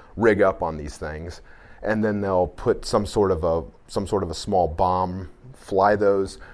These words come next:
over an Iraqi position, and just drop it straight down onto either personnel who have, who have gathered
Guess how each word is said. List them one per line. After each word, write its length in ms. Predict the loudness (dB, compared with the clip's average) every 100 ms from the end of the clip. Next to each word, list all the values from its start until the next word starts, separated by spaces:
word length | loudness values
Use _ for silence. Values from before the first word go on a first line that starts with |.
| -20 -6 6
over 220 | 8 8
an 60 | 6
Iraqi 360 | 6 4 2
position, 460 | -6 -2 -4 -2 -4
and 160 | -2
just 420 | -4 -6 -8 -14 -4
drop 260 | 2 2
it 80 | 2
straight 320 | -4 0 0
down 280 | -2 -8 -6
onto 640 | -6 -8 -8 -8 -4 -4 -6 -10 -20 -10
either 180 | -4 -4
personnel 720 | 0 -2 -2 -2 0 2 0 -4 -10
who 120 | -8
have, 100 | -8 -8
who 120 | -6
have 120 | -4
gathered 500 | 2 4 4 4 0